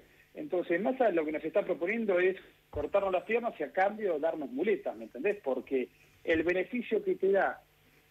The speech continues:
por el alivio al bolsillo que creeríamos que nos da por uno o dos meses, se paga con más inflación futura.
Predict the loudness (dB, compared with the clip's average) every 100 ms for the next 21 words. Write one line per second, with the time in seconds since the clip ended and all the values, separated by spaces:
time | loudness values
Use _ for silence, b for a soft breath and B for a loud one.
0 | -20 -4 2 2 2 0 2 2 2 2
1 | 2 2 -2 -4 -2 -2 -2 -4 -4 -4
2 | 0 2 2 4 2 2 -4 0 2 2
3 | 0 -4 0 0 0 -2 -2 -2 -2 -6
4 | -4 2 4 4 2 -2 -2 -4 -6 -6
5 | -4 -4 -6 -8 -6 0 2 2